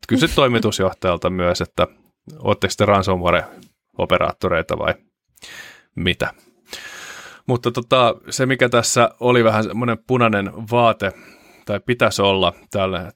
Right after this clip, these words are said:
tämmönen tietoturvafirma kuin Gemini Advisory oli tutkinut tätä juttua, niin sanoi, että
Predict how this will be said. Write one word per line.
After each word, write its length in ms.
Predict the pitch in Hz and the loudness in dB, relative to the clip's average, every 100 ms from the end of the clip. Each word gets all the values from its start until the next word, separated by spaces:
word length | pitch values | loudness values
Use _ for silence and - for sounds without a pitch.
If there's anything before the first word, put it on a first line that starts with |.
| _ | _
tämmönen 420 | 101 101 98 92 - _ - | -6 -2 -2 -4 -10 _ 0
tietoturvafirma 720 | 107 101 98 95 101 95 92 | 2 2 0 0 0 -2 -4
kuin 140 | 101 | -4
Gemini 420 | 110 110 104 92 92 | 0 0 0 0 0
Advisory 640 | 92 98 95 - 92 90 - _ _ _ | 0 0 0 0 -2 -4 -8 _ _ _
oli 260 | 98 95 90 - - | -4 -4 -4 -10 -10
tutkinut 420 | 113 113 - 90 - | -6 -4 -4 -4 -4
tätä 240 | 92 87 | -4 -2
juttua, 440 | 92 98 - 92 | -2 -4 -4 -4
niin 80 | 87 | -2
sanoi, 260 | - 92 90 | -4 -2 -4
että 280 | - 95 | -2 -2